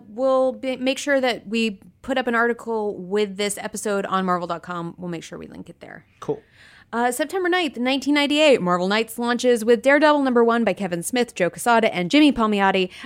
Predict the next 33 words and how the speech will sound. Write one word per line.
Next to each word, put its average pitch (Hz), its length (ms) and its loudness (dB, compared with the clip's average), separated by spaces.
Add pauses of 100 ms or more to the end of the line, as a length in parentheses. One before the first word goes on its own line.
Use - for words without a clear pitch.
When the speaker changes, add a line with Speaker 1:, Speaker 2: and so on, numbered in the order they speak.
Speaker 1:
Uh, 226 180 4
if 247 160 0
you 294 60 2
missed 311 220 2
Tucker 277 240 0
Marcus's 214 560 0 (180)
excellent 254 500 -4
and 190 160 -4
comprehensive 185 560 -4
oral 175 260 0
history 185 380 0
of 170 120 -2
Marvel 170 240 -2
Knights 170 320 -4
from 170 320 -8
twenty 170 360 -12
eighteen, 254 720 -2 (200)
you 185 140 -6
should 180 140 -6
go 180 100 -2
listen 165 220 -6
to 170 40 -6
that. 220 240 0
We'll 185 100 -4
also 170 460 -4
make 165 160 -8
sure 175 140 -6
we 160 100 -4
link 160 240 -10
that 160 240 -6
in 156 140 -8
the 151 200 -10
article. - 460 -16